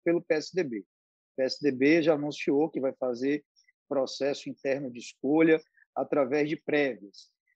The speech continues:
É, sabemos também que existem pelo menos mais dois nomes, que são o do senador Tasso Gereissati e o do governador do Rio Grande do Sul, Eduardo Leite, né? Eu não suporto fazer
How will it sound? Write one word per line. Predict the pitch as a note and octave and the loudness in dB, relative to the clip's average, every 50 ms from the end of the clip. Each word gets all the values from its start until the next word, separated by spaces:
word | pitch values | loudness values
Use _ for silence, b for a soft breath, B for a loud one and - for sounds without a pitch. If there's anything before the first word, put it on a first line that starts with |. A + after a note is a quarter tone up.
| _ _ _ - | _ _ _ -6
É, | D3 C3 B2 A#2+ A#2 A#2 - | -2 -2 0 0 -2 -4 -8
sabemos | - - - D3 C3+ C#3 D#3+ D#3+ D#3+ D3 - | -6 -2 -2 0 2 2 0 0 -2 -4 -4
também | - D#3+ C#3 B2 C3+ C#3 D#3+ E3+ - | -4 -4 -2 0 0 -2 -2 -4 -6
que | - D#3 | -6 -6
existem | C3 A#2 C3+ D3+ - - - C#3 | -6 -4 -4 -6 -6 -8 -12 -4
pelo | - - E3 D3+ C#3 | 2 4 4 4 4
menos | C3+ D3 D#3+ D#3 D3 C3 | 2 -2 -2 -4 -4 -2
mais | D3 D3+ D3+ C#3 B2 | 0 0 0 0 0
dois | A2 - E3 F3+ F#3 D3+ B2 | -2 0 2 2 2 0 -2
nomes, | C3 C3 C3+ D3+ D#3 C#3+ B2 A#2 - - - - _ _ _ _ _ _ _ _ _ | -6 -6 -4 -4 -6 -6 -10 _ -20 -20 -20 -20 _ _ _ _ _ _ _ _ _
que | - C#3+ B2+ | -4 -4 -4
são | - - D3 C#3+ C#3+ C#3 C3+ C3 _ _ _ _ _ | -4 -2 0 2 2 2 0 -2 _ _ _ _ _
o | - C#3+ | -2 0
do | C#3 C#3 | 0 0
senador | - - D3+ D3+ C#3 C3 C3+ C#3 | 0 0 2 2 2 2 2 0
Tasso | C#3 - C3 C3 B2+ - C3+ | 2 4 2 2 2 0 -4
Gereissati | C3+ D3 D#3 D#3 C#3+ - - D3+ D#3+ G3 A3+ - - - - _ _ _ _ _ _ _ | -4 -2 -2 -2 -4 -2 -2 0 0 -2 -2 -8 -14 -20 -20 _ _ _ _ _ _ _
e | - D#3 D#3+ E3+ F3+ G#3 - | -6 -4 -4 -4 -4 -4 -6
o | F3+ E3+ | -6 -6
do | D#3+ D#3+ | -6 -6
governador | D3+ D#3 D#3+ D#3 E3 E3 C#3 B2+ C#3+ D3 D3+ | -4 -2 -2 -2 -2 -4 -4 -4 -4 -4 -4
do | D3 D#3+ | -4 -4
Rio | E3+ | -2
Grande | D#3+ C#3+ D3 D3+ D#3 | -2 -2 -2 -4 -4
do | E3+ D3+ | -8 -8
Sul, | - - - C#3 D3 D3+ D3+ _ _ _ _ _ _ - | -8 -4 0 2 2 2 0 _ _ _ _ _ _ -2
Eduardo | D#3+ D3 C#3 D3+ C#3+ C#3 C3+ D3 D#3+ D#3+ | 0 2 4 4 4 4 4 2 0 0
Leite, | C#3 C3+ A#2+ G#2 G#2 - - - - _ _ b b b b b b - | 2 0 0 -2 -6 -10 -16 -20 -20 _ _ b b b b b b -8
né? | A#2+ B2+ C3+ D#3 - _ _ _ _ _ _ - | -6 -4 -4 -4 -6 _ _ _ _ _ _ 2
Eu | - F#3 G#3+ | 4 4 4
não | A3 A#3 | 4 2
suporto | G#3 - F#3+ D#3+ - - F3+ G3 G3+ G3 - | 0 -2 -4 -4 2 4 4 4 4 2 0
fazer | - F3+ E3 C#3+ F#3 | -2 0 0 0 -2